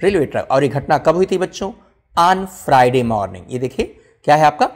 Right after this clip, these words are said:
adverb of time है, इसीलिए लास्ट में लिया गया। तो वो घटना जो थी has been in the making, वो घटना मन मस्तिष्क पे बिल्कुल उत्पन्न हो रही, मीन्स बनी रह रही है, for weeks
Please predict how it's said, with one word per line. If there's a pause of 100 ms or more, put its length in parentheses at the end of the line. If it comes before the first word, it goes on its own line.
adverb
of (420)
time
है,
इसीलिए
लास्ट
में
लिया
गया। (540)
तो
वो
घटना
जो
थी (360)
has
been (500)
in
the (260)
making, (260)
वो
घटना (340)
मन
मस्तिष्क
पे
बिल्कुल (300)
उत्पन्न
हो
रही,
मीन्स
बनी
रह
रही
है, (500)
for
weeks